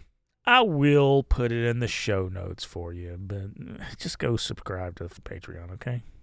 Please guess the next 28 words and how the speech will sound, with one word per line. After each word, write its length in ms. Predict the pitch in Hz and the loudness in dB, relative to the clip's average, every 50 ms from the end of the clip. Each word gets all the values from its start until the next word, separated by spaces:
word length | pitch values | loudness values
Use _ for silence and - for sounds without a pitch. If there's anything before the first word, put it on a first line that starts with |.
| _ _ _ _ _ _ _ _ _ _ - - - - - - - - - - _ _ _ | _ _ _ _ _ _ _ _ _ _ -12 -12 -10 -12 -12 -14 -16 -18 -20 -20 _ _ _
Uh, 280 | - - 90 90 87 87 - - | -14 -12 -12 -10 -10 -10 -2 -2
but 140 | 165 - | 2 4
those 180 | - 214 185 139 | 6 6 6 6
are 40 | 120 | 4
my 160 | 98 98 87 | 0 -4 -6
final 300 | 87 - - 87 85 85 | -8 -8 -10 -12 -12 -12
thoughts 320 | - - 87 87 - - - | -12 -10 -12 -12 -12 -12 -12
on 100 | 90 87 | -12 -12
that. 120 | 92 92 110 | -8 -4 -2
I, 200 | 127 139 - 131 | -2 0 0 0
I 40 | |
think 220 | - - 151 123 - | 2 2 2 2 0
that's 180 | 127 113 - | -4 -8 -6
a, 140 | 113 98 - - - | -6 -8 -8 -8 -10
it's, 220 | - 113 - - - - | -12 -14 -14 -16 -16 -16
I 40 | - | -6
think 220 | - 147 135 131 | -2 -2 -2 -2
it's 180 | 123 104 - - | -4 -6 -6 -6
a, 320 | 98 92 90 87 98 107 - _ _ _ _ _ _ _ _ - - _ _ _ _ _ _ _ _ _ _ _ | -6 -6 -6 -6 -8 -10 -12 _ _ _ _ _ _ _ _ -20 -20 _ _ _ _ _ _ _ _ _ _ _
an 120 | - 113 113 | -4 0 2
actual 500 | 113 110 104 98 - - 104 95 - - - - _ _ _ _ _ - | 2 2 2 0 -4 -8 -8 -8 -8 -10 -16 -20 _ _ _ _ _ -12
video 340 | - - 120 98 98 98 95 | -4 -2 -2 0 0 -2 -4
of 80 | 90 90 | -4 -6
an 60 | 90 | -8
alien. 440 | 92 90 90 87 90 90 90 95 - | -8 -8 -8 -8 -10 -10 -12 -10 -6
It 120 | - 147 127 | -4 -2 0
looks 360 | 135 151 160 147 - - - | 4 4 4 4 2 0 -2
real, 500 | 127 127 120 117 110 107 104 104 107 107 | -2 0 0 0 0 0 -2 -4 -6 -8